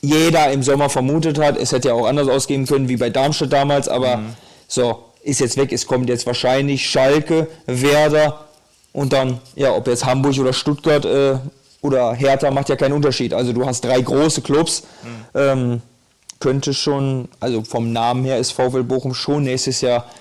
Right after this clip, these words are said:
Speaker 1: der kleinste Club, der in der ersten Liga spielen wird. Ähm, könnte schwierig werden.
Speaker 2: Wen siehst du denn, äh, eher in der Relegation, Hertha oder Stuttgart?
Speaker 1: Ja, ich glaub schon, dass Dortmund gewinnen wird gegen Hertha.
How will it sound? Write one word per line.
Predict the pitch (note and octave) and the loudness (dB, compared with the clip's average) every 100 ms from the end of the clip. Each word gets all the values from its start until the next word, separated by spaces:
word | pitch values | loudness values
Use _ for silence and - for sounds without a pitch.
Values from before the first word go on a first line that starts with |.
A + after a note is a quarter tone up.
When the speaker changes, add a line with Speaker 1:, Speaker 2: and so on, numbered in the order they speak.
| - C#3 | -6 -2
Speaker 1:
der | C3 | 0
kleinste | D3+ D#3 D#3+ - | 2 2 2 -2
Club, | - B2+ - | -2 -2 0
der | B2 | -2
in | A#2+ | 0
der | G2 | -2
ersten | C3 - | -2 -2
Liga | B2 B2 | -2 -2
spielen | B2 - B2+ B2 | -2 -2 -2 0
wird. | C3+ D#3+ - - _ _ _ _ - | 0 0 -4 -20 _ _ _ _ -8
Ähm, | C3+ C3 B2+ A#2+ - - | -4 -4 -6 -10 -20 -6
könnte | C#3+ C3 | -4 -2
schwierig | C3+ - C3+ B2+ | -4 -2 -2 -2
werden. | A2+ A2+ A#2 _ - - - - - _ - | -4 -6 -8 _ -20 -20 -20 -20 -20 _ -10
Speaker 2:
Wen | B2+ | -8
siehst | A#2 D#3+ | -6 -6
du | F#3 | -4
denn, | C#3 B2 G#2 | -6 -8 -10
äh, | - A#2+ A#2 - | -10 -6 -6 -6
eher | B2+ C3+ | -4 -4
in | C3 | -4
der | A#2+ | -4
Relegation, | A2+ A2+ A2 A2 - A2 G2+ | -4 -4 -4 -6 -6 -6 -6
Hertha | F#2 A2 D#3 E3+ | -6 -8 -6 -6
oder | E3 D3+ | -4 -6
Stuttgart? | B2+ C#3+ C3+ B2 G#2+ F#2 - - - - - _ - | -6 -6 -6 -6 -8 -8 -14 -20 -20 -20 -20 _ -6
Speaker 1:
Ja, | C#3+ | -4
ich | B2 - | -4 -2
glaub | A#2+ | -2
schon, | - C3+ | -2 -2
dass | C3 B2+ | -2 2
Dortmund | C3+ C#3 C#3 | 0 2 -2
gewinnen | B2+ B2+ C3+ | 0 0 0
wird | C#3 | -2
gegen | D3+ C#3 | -2 -2
Hertha. | C#3 C#3+ C#3+ E3 | 0 0 0 -2